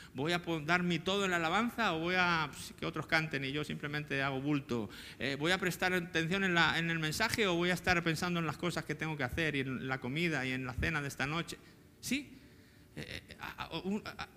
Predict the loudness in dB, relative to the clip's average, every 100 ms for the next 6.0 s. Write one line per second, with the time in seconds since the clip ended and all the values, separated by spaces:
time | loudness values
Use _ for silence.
0 | -20 -16 -14 -8 -10 -10 -20 -20 -20 -20
1 | -20 -20 -20 -20 -4 -2 0 0 -2 0
2 | 0 -2 -4 -8 -6 -2 0 2 2 2
3 | 2 2 0 0 2 2 2 2 2 0
4 | 0 -4 -6 0 2 2 2 2 2 0
5 | 0 -2 -2 -2 -2 0 0 0 -4 -8